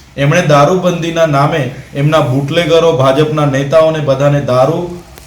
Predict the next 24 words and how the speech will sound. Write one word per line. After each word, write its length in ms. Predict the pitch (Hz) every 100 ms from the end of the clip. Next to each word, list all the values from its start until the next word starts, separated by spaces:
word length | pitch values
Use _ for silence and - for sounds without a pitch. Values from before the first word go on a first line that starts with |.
| 92
વેચાવા 640 | 123 139 185 190 185 190
માટેની 400 | 165 160 156 175
છૂટછાટ 480 | - 139 - 175 165
આપવાની 400 | 202 - 185 185
છે 480 | - 190 202 - -
અને 180 | 147 180
એમના 440 | 170 139 151 202
સેક્શનો, 540 | 214 180 - 180 175 180
એમના 380 | 156 135 147 196
હપ્તાઓથી 640 | 170 143 - 170 165 165
એમણે 200 | 156 170
કમલો 440 | - 170 196 226
મચાવવાના 640 | 214 196 180 160 147 135 120
છે. 180 | 120 101 - - - 107
દારૂ 280 | 139 170
આજે 260 | 220 208 208
વેચાય 380 | 202 185 208 202
છે 180 | 208 214 220 - - - -
એ 300 | 190 220 220 - - - - - 123
ગૃહમંત્રીને 920 | 165 208 208 202 196 220 - 180 196
હું 200 | 190 185
ચેલેન્જ 300 | 170 185 233
આપું 260 | 202 147 131
છું, 200 | 120